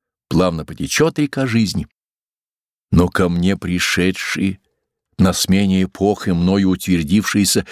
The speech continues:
на весь последующий цикл понесут в духе своем печать приближенности к владыке. Так в час перед восходом величие будущего утверждаю, а ты в нем.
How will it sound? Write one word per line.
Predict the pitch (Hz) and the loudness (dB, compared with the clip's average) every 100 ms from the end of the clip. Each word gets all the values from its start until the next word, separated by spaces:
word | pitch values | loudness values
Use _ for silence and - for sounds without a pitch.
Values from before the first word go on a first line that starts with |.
| - - | -12 -4
на | 85 | 0
весь | 87 98 - | 2 0 0
последующий | 92 - 98 98 98 - 95 | -2 -2 0 0 0 -2 -4
цикл | - - 95 87 | -2 -2 -2 -2
понесут | 95 92 - 104 82 | 2 2 2 0 0
в | |
духе | 78 139 156 139 | 0 0 0 -2
своем | 120 120 110 92 | -4 0 0 0
печать | - 101 - 92 - - - | -2 -2 0 -2 -6 -20 -8
приближенности | - 82 71 69 85 80 78 - - | -2 0 0 2 2 0 -2 -4 -6
к | - | -6
владыке. | 71 - - - _ _ _ _ _ _ _ _ _ _ - | -4 -4 -6 -16 _ _ _ _ _ _ _ _ _ _ -2
Так | 107 - | 0 -2
в | - | -4
час | - 110 101 - | -2 0 -2 -8
перед | 80 73 | -8 -6
восходом | 71 71 - - 151 143 82 67 _ _ _ _ | -6 -4 -6 -4 0 0 -2 -8 _ _ _ _
величие | - 71 76 92 - 78 | -2 0 4 2 0 -2
будущего | 71 123 107 - - | 0 2 2 0 0
утверждаю, | 90 - 85 76 78 69 - _ _ _ _ _ _ _ _ | -2 -2 -4 0 -2 -2 -8 _ _ _ _ _ _ _ _
а | 87 | -2
ты | 78 - 90 | 0 2 2
в | 76 | 2
нем. | 82 78 71 | 0 0 -2